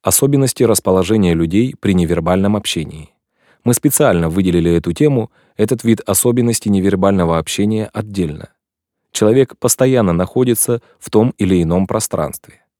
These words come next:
Каждый из нас имеет свою территорию, своё законное пространство. Это может быть только лично наше или же пространство, куда мы готовы допустить в той или иной мере других людей.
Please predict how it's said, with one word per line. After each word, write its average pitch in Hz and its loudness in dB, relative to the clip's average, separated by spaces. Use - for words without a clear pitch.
Каждый 90 2
из 82 0
нас 120 -2
имеет 104 2
свою 92 2
территорию, 107 -2
своё 95 2
законное 107 0
пространство. - -6
Это 117 2
может 127 0
быть 120 -2
только 123 0
лично 113 -2
наше 117 -2
или 120 2
же 110 0
пространство, 107 -2
куда 104 0
мы 127 0
готовы 110 2
допустить 104 -4
в - -20
той 117 2
или 104 0
иной 101 0
мере 110 0
других 90 -4
людей. 92 -6